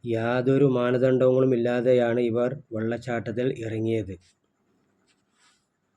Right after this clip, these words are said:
കാണാതായ കുട്ടികളുടെ തിരച്ചിൽ തുടരുകയാണ്.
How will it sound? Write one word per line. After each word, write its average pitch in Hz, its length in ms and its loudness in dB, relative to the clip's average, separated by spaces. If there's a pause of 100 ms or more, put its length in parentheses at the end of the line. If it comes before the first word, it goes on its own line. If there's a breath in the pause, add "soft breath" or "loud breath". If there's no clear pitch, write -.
(480)
കാണാതായ 127 680 2
കുട്ടികളുടെ 123 480 -2
തിരച്ചിൽ 123 480 -2 (120)
തുടരുകയാണ്. 113 760 0